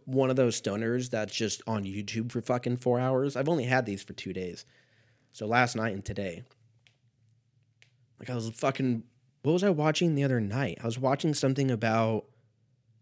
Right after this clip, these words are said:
it was, like, physical therapy for an Achilles injury or something. Like, something I don't know. It was probably because I, I, I got a Kobe book for Christmas. It's actually really fucking dope.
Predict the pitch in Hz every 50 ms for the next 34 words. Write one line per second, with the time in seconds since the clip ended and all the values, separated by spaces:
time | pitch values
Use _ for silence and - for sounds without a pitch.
0 | _ _ _ _ _ _ _ - 135 131 127 113 - - - - 147 139 135 147
1 | 135 147 131 120 - 123 123 131 123 117 - - - 104 101 101 - 113 110 110
2 | 104 101 - - - 110 110 110 107 104 101 98 87 95 98 92 90 87 87 82
3 | 73 76 - - - 110 101 98 - - 180 175 - - - 180 190 208 214 -
4 | 214 202 196 202 190 175 151 143 139 139 139 - - - 123 123 127 127 127 127
5 | 127 131 131 131 123 127 - _ _ _ _ _ _ _ _ _ _ _ _ _
6 | _ - 170 160 139 - 190 196 208 202 190 165 160 156 151 147 143 131 123 113
7 | - 123 - 123 123 123 - 123 127 135 131 113 104 - - 120 117 120 127 123
8 | 123 131 135 - - 135 120 - 143 135 - - 151 151 156 165 - - - _
9 | _ _ _ _ _ _ _ _ _ - - - 113 113 - - 82 92 104 107
10 | 107 104 - - 101 - - 101 98 - 95 98 120 131 - _